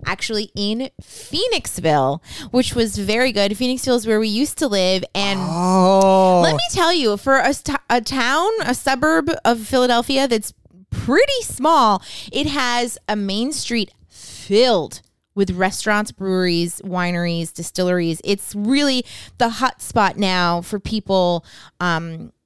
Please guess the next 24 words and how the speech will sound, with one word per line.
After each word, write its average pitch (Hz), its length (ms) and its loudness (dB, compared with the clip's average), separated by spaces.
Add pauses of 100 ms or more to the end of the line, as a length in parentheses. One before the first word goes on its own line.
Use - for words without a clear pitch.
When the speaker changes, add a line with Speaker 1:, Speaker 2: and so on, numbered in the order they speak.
(140)
Speaker 1:
living 233 380 0
in 220 80 0
the 233 80 0
suburbs 240 520 2
of 208 140 0
Philadelphia, 233 560 2
which 202 160 -2
is 202 140 -6
why 185 180 4
we 208 100 -4
were 202 80 -4
able 185 220 4
to 196 80 -2
sell 180 220 2
our 175 100 2
house 175 320 -2
and, 156 140 -12
and 190 160 -4
make 180 160 -4
a 175 40 -2
nice 165 200 -6
profit 349 400 -2
on 180 200 -2
it. 170 160 -6